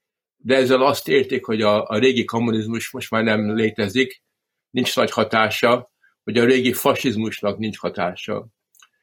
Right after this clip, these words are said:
De, de van egy újfajta név nélküli ideológia, ami a kozmopolitus reprezentál.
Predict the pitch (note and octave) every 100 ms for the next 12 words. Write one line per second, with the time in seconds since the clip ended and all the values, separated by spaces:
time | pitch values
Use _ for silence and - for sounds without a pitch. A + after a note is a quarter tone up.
0 | _ _ A#2+ B2 - D#3 F#3+ G3+ D3 D#3+
1 | - D3+ B2 - A#2+ B2+ C3+ C#3+ B2+ B2
2 | A#2+ - A2 A#2 A2 G2 F#2 F#2 F#2+ F#2
3 | G#2 - _ _ _ _ _ _ _ A#2+
4 | B2 B2+ B2 - F3 D3 C3 B2+ A2+ -
5 | A2+ - - B2+ - B2 G#2+ F#2+ F#2+ G2+
6 | F#2+ G2